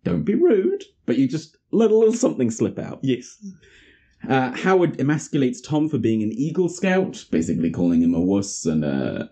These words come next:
Speaker 1: because he doesn't, he didn't do sports. He did
Speaker 2: Yes.
Speaker 1: Eagle Scouts instead.
Speaker 2: 'Cause I think it was the twins, well, the daughters are doing something to do with military school or something as well.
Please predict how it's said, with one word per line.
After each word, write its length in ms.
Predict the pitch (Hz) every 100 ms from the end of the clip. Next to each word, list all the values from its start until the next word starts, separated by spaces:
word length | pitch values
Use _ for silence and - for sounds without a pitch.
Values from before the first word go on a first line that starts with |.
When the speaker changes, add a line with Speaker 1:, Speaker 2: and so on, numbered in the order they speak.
| -
Speaker 1:
because 440 | 95 98 117 104
he 80 | 107
doesn't, 340 | 120 117 113 120
he 100 | 120
didn't 240 | 135 131
do 120 | 123
sports. 720 | 117 - 98 80 - - - _ _
He 100 | -
did 160 | 98 -
Speaker 2:
Yes. 80 | 87
Speaker 1:
Eagle 220 | 156 82
Scouts 380 | - 76 60 -
instead. 420 | - - 50 - _ _
Speaker 2:
'Cause 100 | 135
I 60 | 143
think 180 | 170 165
it 80 | 147
was 120 | 143
the 80 | 123
twins, 720 | - 139 127 120 117 - - _ -
well, 100 | 127
the 80 | 123
daughters 320 | 127 127 113
are 100 | 110 -
doing 240 | 117 113
something 280 | 113 - 110
to 60 | 113
do 60 |
with 140 | - 110
military 420 | 110 123 127 160
school 320 | - 180 180
or 60 | 180
something 400 | 190 190 196 196
as 120 | 196
well. 480 | 190 202 202 214